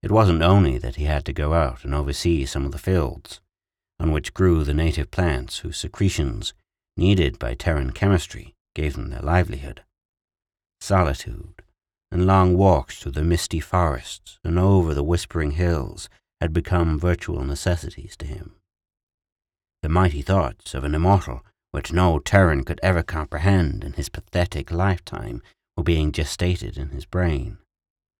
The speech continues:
Slowly, piece by piece, the coherent philosophy, which is necessary for sanity, was coalescing within him,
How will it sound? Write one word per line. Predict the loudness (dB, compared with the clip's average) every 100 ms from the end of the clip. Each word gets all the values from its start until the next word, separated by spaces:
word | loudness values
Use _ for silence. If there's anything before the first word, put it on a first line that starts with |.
| _ _ -4
Slowly, | 2 4 2 -2 -8 -14 _ _ _
piece | -4 -4 -4
by | -6 -6
piece, | 0 0 0 -8 -18 _ _ -10
the | -6
coherent | -2 2 2 2 -2
philosophy, | -2 0 0 -2 -10 -16 -18 _ _ _ _
which | -16 -12
is | -2
necessary | 0 0 -4 -6 -10 -16
for | -14
sanity, | -6 0 2 2 -4 -12 _ _ _ _ -18
was | -12
coalescing | -6 -4 -2 -2 -4 -8
within | -6 0 0
him, | 0 -6 -16